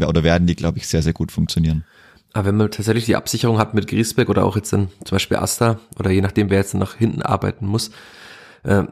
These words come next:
Speaker 2: ist natürlich auch eine, eine relativ gute Gesch-, in Sachen Geschwindigkeit eine gute Absicherung. Also,
Speaker 1: Mhm.
Speaker 2: der Griesbeck hat ja eine gute Geschwindigkeit, außer er, er läuft, äh, falsch los oder wenn er den Ball unterschätzt. Aber ich denke, man kann das auch mal wagen gegen einen Gegner, der jetzt, also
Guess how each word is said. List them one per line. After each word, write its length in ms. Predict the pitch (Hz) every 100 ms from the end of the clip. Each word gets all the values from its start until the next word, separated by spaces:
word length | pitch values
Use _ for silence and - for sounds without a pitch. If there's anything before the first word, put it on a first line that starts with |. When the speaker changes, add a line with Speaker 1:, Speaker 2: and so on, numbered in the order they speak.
| -
Speaker 2:
ist 100 | -
natürlich 260 | 113 113
auch 100 | 107
eine, 160 | 104 -
eine 140 | 104
relativ 320 | 98 101 104 -
gute 500 | 107 110 101 76 -
Gesch-, 140 | -
in 240 | - 107 98
Sachen 220 | - 101
Geschwindigkeit 540 | 101 101 104 104 98 90
eine 100 | 95
gute 220 | 101 95
Absicherung. 520 | - - 101 95 92 - -
Also, 180 | 117 95
Speaker 1:
Mhm. 320 | 90 80 80 80 _ _ _
Speaker 2:
der 120 | - - -
Griesbeck 380 | 104 - 107
hat 100 | 104
ja 60 | 117
eine 140 | 110
gute 180 | 107 117
Geschwindigkeit, 460 | 110 - 120 - 113
außer 240 | 107 110
er, 240 | 104 107 -
er 160 | 104
läuft, 360 | 101 101 104 -
äh, 260 | 104 98 -
falsch 380 | - 98 -
los 280 | 104 104 120
oder 220 | 104 98
wenn 80 | 101
er 80 | 101
den 100 | 98
Ball 140 | 98
unterschätzt. 480 | 107 113 - 107 -
Aber 240 | 95 98 - - - - - - - -
ich 140 | -
denke, 220 | 98 98 -
man 180 | 110
kann 180 | 107 107
das 120 | -
auch 120 | - 107
mal 220 | 104 98
wagen 340 | 92 104 113
gegen 220 | 107 104
einen 120 | 101 101
Gegner, 260 | 98 107
der 120 | 98
jetzt, 240 | 101 - -
also 220 | 98 95